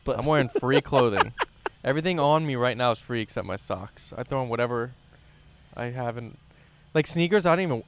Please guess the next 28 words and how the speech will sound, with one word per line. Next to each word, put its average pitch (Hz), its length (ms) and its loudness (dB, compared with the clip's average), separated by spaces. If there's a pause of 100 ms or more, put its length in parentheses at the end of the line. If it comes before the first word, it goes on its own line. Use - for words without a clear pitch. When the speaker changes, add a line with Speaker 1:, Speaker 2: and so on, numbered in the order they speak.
Speaker 2:
I 135 140 2 (220)
throw 143 260 4
on 156 160 4
whatever's 117 360 0
there. 107 260 2
Like, 98 200 -2
I 107 60 -2
haven't, 117 320 -4
I'm 117 100 -4
like, 113 160 -2
"Oh, 117 80 -2
I 117 140 2
haven't 101 200 -2
worn 98 200 -6
these. 87 160 -10
I 101 80 -6
should - 140 -20 (260)
probably - 160 0
Speaker 1:
Yeah, 101 80 0
Speaker 2:
put 104 100 -10
'em 104 80 -14
on." 95 140 -10
Speaker 1:
we 247 60 -4
just 359 140 -4
don't 151 240 2
give 139 140 2
a 123 80 0
fuck. - 340 -8